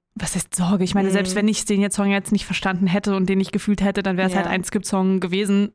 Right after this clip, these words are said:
Speaker 1: Mein Gott, ist ja nicht so schlimm. Wie gesagt,
Speaker 2: Mhm.
Speaker 1: man muss ja nicht ein Album von vorne bis hinten mögen. Aber ich dachte am Anfang, boah, ich kann damit nicht relaten, weil ich bin nicht die eldest daughter. Aber ich verstehe so viele Punkte
Speaker 2: Mhm.
Speaker 1: in dem Song, dass es
Speaker 2: Mhm.
Speaker 1: darum, wenn es so darum geht,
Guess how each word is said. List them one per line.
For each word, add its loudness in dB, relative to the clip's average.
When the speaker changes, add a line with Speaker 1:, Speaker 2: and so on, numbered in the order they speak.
Speaker 1:
Mein 0
Gott, -2
ist -2
ja 2
nicht 0
so 0
schlimm. 0
Wie 0
gesagt, 2
Speaker 2:
Mhm. -2
Speaker 1:
man 2
muss 0
ja -2
nicht 0
ein -2
Album -4
von -8
vorne -2
bis -4
hinten 0
mögen. 0
Aber 0
ich -2
dachte -2
am -4
Anfang, 0
boah, 0
ich -4
kann 0
damit 2
nicht -2
relaten, 0
weil 2
ich -6
bin 0
nicht 0
die -2
eldest -2
daughter. 0
Aber 0
ich -4
verstehe 0
so 2
viele 0
Punkte 2
Speaker 2:
Mhm. 0
Speaker 1:
in 4
dem 2
Song, 0
dass 0
es -2
Speaker 2:
Mhm. 0
Speaker 1:
darum, 2
wenn 2
es 0
so -2
darum 2
geht, 0